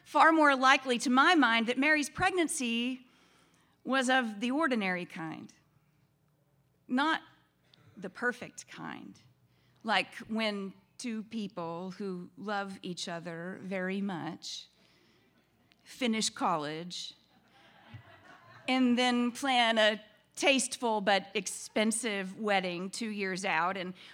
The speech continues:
wait until their careers are established before they procreate, according to a careful plan that maximizes their chances for raising a successful, productive member of society. No, no, no. I mean, I mean the more ordinary kind. You know, where,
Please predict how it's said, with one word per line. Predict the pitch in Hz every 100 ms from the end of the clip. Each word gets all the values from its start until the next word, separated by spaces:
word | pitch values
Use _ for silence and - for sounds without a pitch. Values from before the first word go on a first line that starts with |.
| -
wait | 277 294 285
until | 247 240 254
their | 240 226
careers | 277 294 370 311 240 226
are | 220
established | 220 285 247 196 196 -
before | 208 277
they | 240 226
procreate, | - 262 247 208 185 185 -
according | - 359 359 302
to | 294
a |
careful | 254 285 294 269
plan | - 214 202
that | 214
maximizes | 233 247 254 233 214 208 208
their | 208 208
chances | 320 311 226 208
for | 220 214
raising | 226 214 208
a | 190
successful, | 196 - 208 - 190 185 - -
productive | 226 208 208 208 185 185
member | 185 185 180
of | 160 170
society. | 175 - 170 165 175 175 190 - - - - -
No, | 247
no, | 262
no. | 254 208 -
I | 247
mean, | 277 294 247 220 - _ _ _ _ _ _ _ _ _
I | 220
mean | 262 277
the | 226
more | 226 226
ordinary | - 208 202 196 185
kind. | 185 185 180 208 226 - _ _ _ _ _ _ _ _ _ _ _ _ _ _ _ _ _ _ _ _
You | 240 226
know, |
where, | 220 208